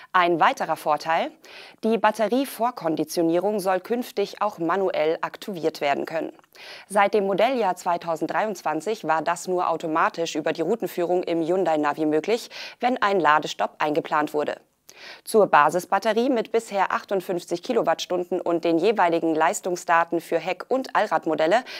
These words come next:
macht Hyundai ebenfalls noch keine Angaben. Von außen ist das Facelift-Modell nur an wenigen Details zu erkennen.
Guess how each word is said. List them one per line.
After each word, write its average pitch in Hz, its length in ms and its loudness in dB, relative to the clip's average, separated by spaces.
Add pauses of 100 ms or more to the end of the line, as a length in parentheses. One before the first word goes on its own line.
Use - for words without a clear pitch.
(120)
macht - 280 -2
Hyundai 185 360 4
ebenfalls 165 580 0
noch 208 180 -6
keine 156 320 -4
Angaben. 147 480 -4 (640)
Von 175 240 2
außen 156 380 4
ist 254 220 -2
das 208 160 0
Facelift-Modell 180 760 0
nur 175 200 2
an 151 160 0
wenigen 180 340 2
Details 165 380 -2
zu 170 120 -2
erkennen. 156 400 -4